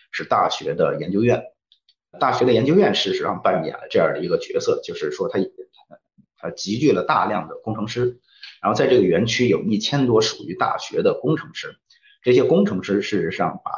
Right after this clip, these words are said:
我们讲这个创新死亡谷中间四到七的这一段填上了，然后工程师也就变成了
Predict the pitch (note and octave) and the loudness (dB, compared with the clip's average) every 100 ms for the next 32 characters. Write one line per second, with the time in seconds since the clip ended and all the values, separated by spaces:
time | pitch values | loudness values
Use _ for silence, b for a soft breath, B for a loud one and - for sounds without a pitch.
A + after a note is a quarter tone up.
0 | - - _ _ - D2+ - D2+ - E2 | -6 -8 _ _ -18 -14 -12 -14 -10 -10
1 | D2 - - A#2 - A2+ A#2+ - - A#2+ | -8 -8 -2 0 0 -2 -4 -4 -2 0
2 | F#2+ - - G2+ F#2 G#2 - G2 D#2 - | 0 -6 -8 -4 -2 -2 0 -2 -2 0
3 | C#3+ A2 E2+ - - - - - A#2+ - | 2 2 0 -2 -4 -6 -10 -4 -2 -2
4 | - - - - A#2 A#2 A2 A#2+ - - | -8 -12 -10 -6 -4 -4 -2 -2 -2 0
5 | G#2 - D#2+ D#2+ | -2 -2 -4 -4